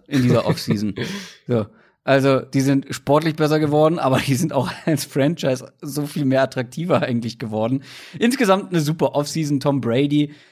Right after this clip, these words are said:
Speaker 1: Gronkowski, mal sehen, wie
Speaker 2: Mhm.
Speaker 1: viel das dann am Ende sportlich auch wert ist. Aber es ist natürlich ein absolutes Highlight. Ähm, sie haben mit Shaq Barrett einen ihrer besten Spieler in der Defense getaggt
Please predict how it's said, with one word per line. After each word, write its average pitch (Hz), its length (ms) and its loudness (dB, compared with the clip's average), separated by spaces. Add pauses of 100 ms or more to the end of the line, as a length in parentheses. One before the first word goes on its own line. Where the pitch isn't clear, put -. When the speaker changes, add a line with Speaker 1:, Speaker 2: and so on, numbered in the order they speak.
(160)
Speaker 1:
Gronkowski, 147 720 0
mal 143 200 2
sehen, 147 320 2
wie 156 100 4
Speaker 2:
Mhm. 143 100 2
Speaker 1:
viel 160 100 2
das 147 160 -2
dann 139 160 0
am 127 160 -6
Ende 151 260 0
sportlich 131 560 0
auch 110 220 -6
wert 135 260 0
ist. 262 400 -2 (640)
Aber 127 140 -8
es 127 80 -2
ist 135 40 0
natürlich 123 380 0
ein 123 80 -2
absolutes 113 520 -8
Highlight. 123 480 4 (320)
Ähm, 123 240 2
sie 110 120 0
haben 117 160 2
mit 120 120 0
Shaq 123 240 -2
Barrett 123 300 2
einen 117 240 -2
ihrer 113 220 -2
besten 123 320 -2
Spieler 120 280 -2
in 117 80 2
der 113 80 2
Defense 123 380 -4
getaggt 131 500 0